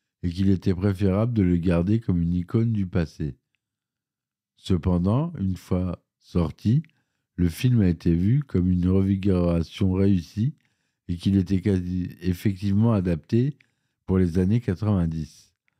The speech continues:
Un des aspects les plus modernes de GoldenEye fut le casting où une femme jouait le rôle de M, le premier film de la saga à oser ce choix. Dans le film, la, la nouvelle M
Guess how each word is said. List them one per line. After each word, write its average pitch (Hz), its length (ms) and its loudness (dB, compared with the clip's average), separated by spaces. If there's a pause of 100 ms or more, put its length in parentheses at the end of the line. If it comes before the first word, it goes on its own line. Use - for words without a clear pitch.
(320)
Un 87 100 0
des 92 260 2
aspects 92 280 -2
les 92 180 2
plus 87 180 -6
modernes 92 460 0
de 87 100 -2
GoldenEye 85 760 -2 (520)
fut - 140 -8
le 92 140 4
casting 101 560 0
où 98 100 4
une 87 220 0
femme 113 380 0
jouait 95 180 2
le 85 100 2
rôle 98 240 2
de 87 160 0
M, 92 380 2 (640)
le 85 100 0
premier 98 340 2
film 113 200 -2
de 101 80 4
la 87 140 4
saga 90 460 0
à 87 140 2
oser 87 380 0
ce 90 200 0
choix. 78 460 -6 (760)
Dans 92 120 2
le 90 100 2
film, 123 400 0
la, 85 640 -2
la 85 200 0
nouvelle 90 380 4
M 101 380 -2